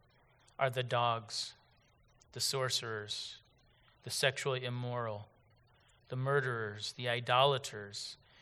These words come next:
and everyone who loves and practices falsehood. The moral compromisers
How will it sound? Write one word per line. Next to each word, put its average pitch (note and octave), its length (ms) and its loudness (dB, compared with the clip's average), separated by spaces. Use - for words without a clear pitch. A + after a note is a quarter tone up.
and B2 200 -2
everyone D#3+ 580 6
who C#3 120 2
loves C#3+ 680 8
and C#3+ 160 -4
practices B2 640 0
falsehood. A#2 680 0
The D3+ 80 4
moral F3+ 340 12
compromisers D3+ 1300 8